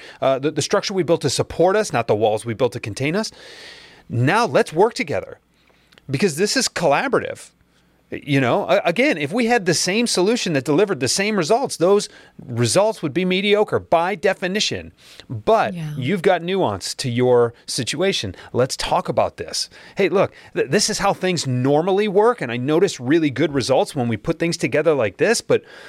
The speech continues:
Speaker 1: hey, look, I'm open to suggestion. What are we really trying to solve here? Do you think this will work as well as something else? Let's dig in. Let's roll our sleeves up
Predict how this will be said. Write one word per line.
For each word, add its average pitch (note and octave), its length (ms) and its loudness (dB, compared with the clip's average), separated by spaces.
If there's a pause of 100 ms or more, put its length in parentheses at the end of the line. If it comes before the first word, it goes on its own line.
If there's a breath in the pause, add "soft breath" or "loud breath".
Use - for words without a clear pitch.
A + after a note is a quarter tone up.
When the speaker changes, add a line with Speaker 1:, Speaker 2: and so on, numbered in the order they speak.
(360 loud breath)
Speaker 1:
hey, G#3 100 0
look, F3+ 240 0
I'm G#3+ 180 0
open G3+ 260 0
to F3+ 60 -2
suggestion. C3+ 760 -2
What G#3 100 4
are A#3 60 2
we G#3+ 200 -6
really F#3+ 240 2
trying F#3 260 -2
to D3 60 0
solve G#3 400 2
here? D#3 220 0
Do D#3+ 140 -4
you F3+ 140 -2
think G3 200 -4
this G3 180 -2
will F#3 100 2
work E3 280 2
as D#3+ 100 -8
well C3+ 280 2
as E3+ 280 0
something F3 360 -2
else? A#3+ 180 0 (220 loud breath)
Let's E3+ 240 -2
dig G3+ 200 0
in. F3 160 0
Let's E3+ 220 -2
roll G3+ 220 6
our F3 100 4
sleeves E3 400 -4
up B2 240 2